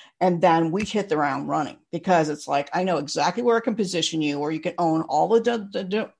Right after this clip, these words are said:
the domains, everything. And one of the domains we get for anybody I start with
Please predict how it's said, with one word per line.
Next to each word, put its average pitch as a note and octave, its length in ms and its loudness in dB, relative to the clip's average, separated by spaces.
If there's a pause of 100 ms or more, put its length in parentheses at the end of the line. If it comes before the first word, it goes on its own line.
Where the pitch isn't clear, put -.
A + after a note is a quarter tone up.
the F#3+ 120 -2
domains, F3 760 2 (320)
everything. F#3 480 0
And F#3 160 0
one A#3+ 100 2
of A#3+ 80 0
the A3 60 -2
domains G3 440 0
we F3+ 120 -2
get F3 500 4 (300)
for F#3+ 240 0
anybody F#3+ 360 4
I D3 100 0
start B3+ 360 2
with D#3+ 240 2